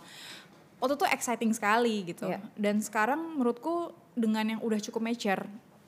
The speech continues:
Speaker 1: eh, industrinya cukup mature, udah gitu pasarnya juga cukup mature. Jadi sekarang tuh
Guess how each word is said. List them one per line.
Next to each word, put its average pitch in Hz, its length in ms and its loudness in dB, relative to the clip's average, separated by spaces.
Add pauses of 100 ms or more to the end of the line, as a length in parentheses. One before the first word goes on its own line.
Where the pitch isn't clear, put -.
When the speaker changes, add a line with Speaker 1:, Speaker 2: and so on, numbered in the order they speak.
Speaker 1:
eh, 196 220 -2
industrinya 202 400 0
cukup 196 180 -6
mature, 220 480 0
udah 196 220 -6
gitu 180 160 -8 (180)
pasarnya 202 400 -2
juga 180 160 -4
cukup 208 160 -10
mature. 226 220 -2
Jadi 202 200 -4 (200)
sekarang 208 340 -4
tuh 262 140 -4